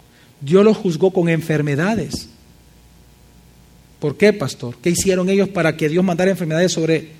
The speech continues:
un pueblo cristiano? Porque menospreciaron la Santa Cena.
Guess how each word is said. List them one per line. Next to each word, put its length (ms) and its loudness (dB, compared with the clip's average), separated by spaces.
un 100 -4
pueblo 320 -4
cristiano? 560 -6
Porque 280 2
menospreciaron 640 -2
la 80 -2
Santa 260 -6
Cena. 380 -10